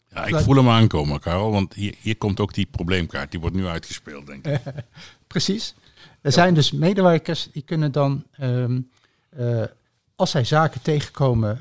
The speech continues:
Speaker 2: waar ze tegenaan lopen, aan de achterkant van die probleemkaart, heb, misschien heb je dat nog niet gezien, er staat op welk probleem willen we oplossen. Ja, die leveren ze in bij hun leidinggevende. Dan wordt op een gegeven moment bepaald welke, ehm,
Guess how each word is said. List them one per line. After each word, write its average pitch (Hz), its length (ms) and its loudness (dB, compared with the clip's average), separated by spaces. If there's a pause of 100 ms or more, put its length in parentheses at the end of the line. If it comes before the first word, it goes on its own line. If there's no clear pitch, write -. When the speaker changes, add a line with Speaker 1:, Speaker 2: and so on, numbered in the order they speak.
Speaker 2:
waar 139 140 -2
ze - 60 -8
tegenaan 120 440 -4
lopen, 110 420 -8 (680)
aan 117 140 -2
de 120 60 -2
achterkant - 360 -4
van 131 100 -6
die 123 100 -2
probleemkaart, 120 640 -4
heb, - 120 -12
misschien 139 280 -6
heb 131 120 -6
je 127 60 -14
dat 123 160 -8
nog 123 100 -6
niet 143 140 -10
gezien, 131 300 -4
er 110 60 -4
staat 127 260 -2
op 135 160 -8
welk 143 220 -4
probleem 139 340 -8
willen 120 180 -4
we 107 100 -10
oplossen. - 420 -12 (760)
Ja, 117 220 -4
die 120 120 -18
leveren 147 340 -4
ze 143 120 -4
in 170 100 -2
bij 135 120 0
hun 127 120 0
leidinggevende. 165 800 -4 (340)
Dan 110 140 -20
wordt 151 180 -10
op 123 100 -14
een - 60 -14
gegeven 180 280 -4
moment 127 200 -4
bepaald 165 460 -2 (520)
welke, 175 400 2 (720)
ehm, 127 520 0